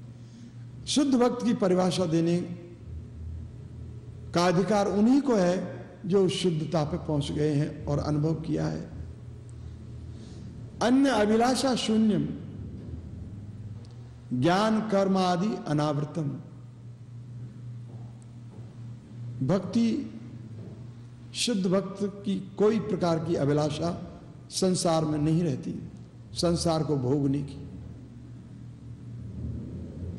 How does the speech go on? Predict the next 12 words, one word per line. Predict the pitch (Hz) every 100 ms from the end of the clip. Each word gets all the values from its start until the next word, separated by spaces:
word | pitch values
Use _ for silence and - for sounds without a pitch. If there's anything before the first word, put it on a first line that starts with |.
| - - - - - - - - - - - - - - - - - - - - - - -
संसार | - 233 262 294 302
को | 254 233
ग्रहण | 180 196 277
करता | 226 208 -
है | 262 262 277 - - - - - - - - - -
भगवान | 160 170 165 170
की | 165
सेवा | 170 160 160
में | 156 151
लगाने | 143 143 143
के | 143
लिए, | 139 131 -